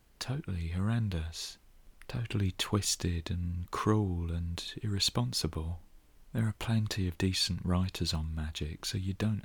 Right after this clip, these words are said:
have to read Evola. But at the same time, if you do, there are ideas of real value there.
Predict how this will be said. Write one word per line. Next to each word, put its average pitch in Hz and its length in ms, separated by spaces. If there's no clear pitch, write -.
have 92 240
to 85 100
read 78 260
Evola. 76 560
But 101 140
at 82 100
the 104 80
same 113 320
time, 95 640
if 101 220
you 90 80
do, 85 500
there 98 240
are 95 440
ideas 95 500
of 87 140
real 92 220
value 95 500
there. 67 360